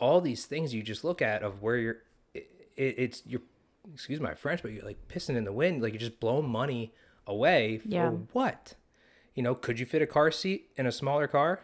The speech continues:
Speaker 2: Yes.
Speaker 1: Heck yeah.
Speaker 2: You could. People, people have done it before.
Speaker 1: Where do you put the stroller? Where do you put the groceries? All that kind of stuff.
Speaker 2: Get a roof rack. I don't know.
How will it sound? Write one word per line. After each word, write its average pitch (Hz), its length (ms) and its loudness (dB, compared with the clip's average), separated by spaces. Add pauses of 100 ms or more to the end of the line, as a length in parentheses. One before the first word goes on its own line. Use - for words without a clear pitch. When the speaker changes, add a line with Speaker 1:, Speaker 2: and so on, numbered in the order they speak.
(120)
Speaker 2:
Yes. 220 360 2
Speaker 1:
Heck 208 180 2
yeah. 254 240 2 (220)
Speaker 2:
You 202 160 6
could. 254 400 8 (280)
People, 226 400 10 (360)
people 190 320 4
have 240 260 6
done 277 220 8
it 294 80 6
before. 285 540 6
Speaker 1:
Where 104 120 4
do 113 60 0
you 120 60 -2
put 127 180 -2
the 110 80 -4
stroller? 127 500 2
Where 95 120 -4
do 107 40 -4
you 110 60 -8
put 127 160 -4
the 127 60 -4
groceries? 110 600 0
All 101 140 -4
that 127 140 -4
kind 131 140 -8
of 120 60 -8
stuff. 156 340 -10
Speaker 2:
Get 330 140 4
a - 40 8
roof 190 280 4
rack. 135 360 0
I 269 80 2
don't 208 160 4
know. 127 320 0